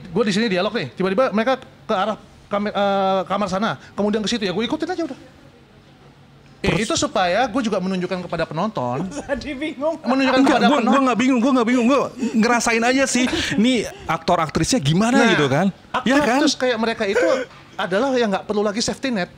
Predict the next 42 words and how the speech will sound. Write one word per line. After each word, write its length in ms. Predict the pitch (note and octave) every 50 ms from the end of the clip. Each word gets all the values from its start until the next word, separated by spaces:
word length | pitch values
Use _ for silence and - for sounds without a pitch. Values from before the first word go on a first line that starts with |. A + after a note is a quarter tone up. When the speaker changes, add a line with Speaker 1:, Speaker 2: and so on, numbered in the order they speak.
| - - - - - - - - -
Speaker 1:
Mereka 200 | - B3+ D#4 F4
nggak 160 | E4 C#4 -
perlu 160 | - D4 D#4+ E4
yang 160 | D4+ B3+ A#3+ G#3
dialog 280 | - D#3+ E3+ F3 F#3+
ini 160 | F#3+ G#3 A#3+
harus 100 | A#3 G3
diedit 320 | C#3+ D#3+ E3+ D#3+ D#3 F#3+ -
sedemikian 380 | - - E3 E3+ E3+ F#3 E3+
rupa 240 | E3+ F3 - - G3
hingga 160 | F3 E3 E3+
kelihatan 260 | E3 - D#3+ D#3+ E3+ D#3
bagus. 380 | D3+ D3+ D3+ E3 F3 - - - -
Udah 140 | - A#3+ B3
nggak 140 | B3 B3+ B3+
perlu. 240 | - D#4 C#4+ G#3+ F#3 - - - - - - - -
One 260 | - E3 G#3+ A#3+ A#3+
shot 300 | A#3+ - - D#4+ E4+ E4+ B3+
mereka 220 | A#3 C4 D4 F4+
udah 100 | F#4 F#4
pasti 160 | F4+ F4 F#4
bagus. 460 | F4+ F#4+ G4+ F#4+ D4+ C#4+ - - - - - - - - - - - - - - - - - - - - - - - - - - - - - -
Buat 180 | - C3+ - -
gue 160 | B2 D3+ G3+
ya, 140 | F3+ D3 D3 E3
yang 120 | F3+ C#3
Speaker 2:
Heeh. 100 | C3 B2+
Speaker 1:
kerja 120 | A#2 A#2 A2
keras 120 | E3 F3+
sih 100 | - D3+
mereka 200 | C3+ C#3+ F3+ - D3
sih. 140 | - - A3 E3+
<laughs> 0 |
Kan 180 | - - E3+
Speaker 2:
Pasti 80 | G#3+ A#3
Speaker 1:
mereka 120 | C#4 A#3 G#3
Speaker 2:
bisa 120 | - A#3+
Speaker 1:
yang 100 | A3 A3
Speaker 2:
ngikutin. 400 | A3+ - A#3+ A#3+ D#3+ D#3+ C3+ A2 A2 G#2 A2 F3+ - - - - - D#3 C#3+ C3
Speaker 1:
<laughs> 500 | - - - - - - - - - D3
Speaker 2:
Ayo. 160 | C#3 C3 A#2+ G2+ - - - A#4+ F3+ -
Speaker 3:
Bisa. 300 | - B3 A3 C5 B4+ F#3